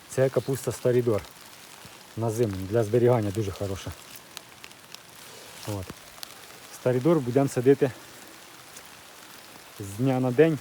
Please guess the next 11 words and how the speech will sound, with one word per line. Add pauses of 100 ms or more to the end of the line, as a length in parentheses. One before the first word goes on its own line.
тільки
посадимо
агресор. (480)
Там
ще (100)
ділянка
не
згорана (960)
ні
разу. (1300)
Згоря-,